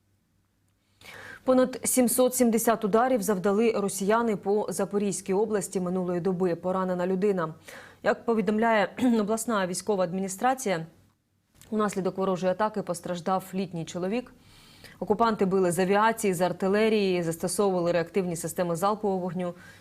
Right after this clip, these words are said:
і майже півтисячі ударних дронів. Під масований обстріл потрапили Степногірськ, Гуляйполе, Новоандріївка, Новоданилівка і Чарівне. Загалом ворог атакував двадцять три населених пункти області.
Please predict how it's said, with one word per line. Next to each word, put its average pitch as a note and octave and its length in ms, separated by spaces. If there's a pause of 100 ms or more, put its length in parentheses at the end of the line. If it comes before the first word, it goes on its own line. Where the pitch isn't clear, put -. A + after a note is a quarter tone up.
і A#3 200
майже G3 260
півтисячі F#3 520
ударних E3 400
дронів. - 320 (520)
Під C4 120
масований C4 460
обстріл A3 380
потрапили G3+ 520
Степногірськ, G#3 760
Гуляйполе, F#3+ 760
Новоандріївка, F#3 760
Новоданилівка E3+ 760
і D#3+ 300 (120)
Чарівне. D#3 460 (540)
Загалом A#3+ 600
ворог G#3 260
атакував F#3+ 460
двадцять F#3+ 380
три F3 160
населених D#3+ 480
пункти E3 320
області. D#3+ 560